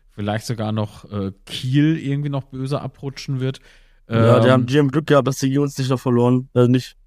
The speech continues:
Speaker 1: Eben.
Speaker 2: weniger Punkte geholt haben.
Speaker 1: Eben, also das war
Speaker 2: Das
Speaker 1: auch
Speaker 2: ist
Speaker 1: eine
Speaker 2: echt
Speaker 1: durchaus knappe Nummer, ne?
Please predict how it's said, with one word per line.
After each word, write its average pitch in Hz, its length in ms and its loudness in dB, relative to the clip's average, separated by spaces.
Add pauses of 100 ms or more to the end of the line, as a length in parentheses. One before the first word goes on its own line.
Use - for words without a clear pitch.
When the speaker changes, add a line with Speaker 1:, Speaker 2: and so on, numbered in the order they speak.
(120)
Speaker 1:
Eben. 135 160 -2
Speaker 2:
weniger 127 180 4
Punkte 127 240 0
geholt 117 240 2
haben. 117 280 2
Speaker 1:
Eben, 127 340 -2
also 113 260 -4
das 110 220 -4
war 120 100 0
Speaker 2:
Das 131 120 -2
Speaker 1:
auch 135 80 0
Speaker 2:
ist 131 40 0
Speaker 1:
eine 120 160 6
Speaker 2:
echt 123 180 -4
Speaker 1:
durchaus 131 400 -6
knappe 127 380 -4
Nummer, 139 320 -2
ne? 113 180 -6